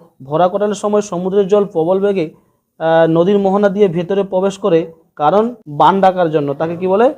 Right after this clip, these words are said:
না, বান ডাকা। পরে কোশ্চেনটি দেখে নিও, পলিথিন, মানে সঠিক অ্যান্সারটি হবে পলিথিন। নিম্নলিখিত পরি-, মধ্যে পরিবেশের সর্বাধিক ক্ষতি করে কেন? পলিথিন। ঠিক আছে, পরে কোশ্চেনটি দেখে নাও, আয়তন অনুসারে ভারতের ক্ষুদ্রতম কেন্দ্রশাসিত অন-,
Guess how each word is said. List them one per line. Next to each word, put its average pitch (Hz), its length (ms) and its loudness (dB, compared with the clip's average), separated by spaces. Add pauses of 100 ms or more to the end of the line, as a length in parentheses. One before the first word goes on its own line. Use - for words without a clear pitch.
(300)
না, 165 100 -4
বান 165 260 4
ডাকা। 143 260 0
পরে 185 280 -4
কোশ্চেনটি 196 280 -2
দেখে 185 240 -4
নিও, 127 200 -8 (1600)
পলিথিন, 214 540 0
মানে 202 140 4 (320)
সঠিক 202 220 2
অ্যান্সারটি 220 260 2
হবে 226 120 6
পলিথিন। 196 360 2
নিম্নলিখিত 202 400 0
পরি-, 196 440 0 (140)
মধ্যে 190 180 2
পরিবেশের 202 440 0
সর্বাধিক 196 280 0
ক্ষতি 208 200 -2
করে 208 200 2
কেন? 226 200 0
পলিথিন। 175 480 -4
ঠিক 202 140 -2
আছে, 240 180 -2 (260)
পরে 185 140 -4
কোশ্চেনটি 202 300 2
দেখে 180 120 0
নাও, 123 160 -4 (180)
আয়তন 196 360 4
অনুসারে 226 380 2
ভারতের 196 520 4 (300)
ক্ষুদ্রতম 196 520 -2
কেন্দ্রশাসিত 202 520 -2
অন-, 190 300 0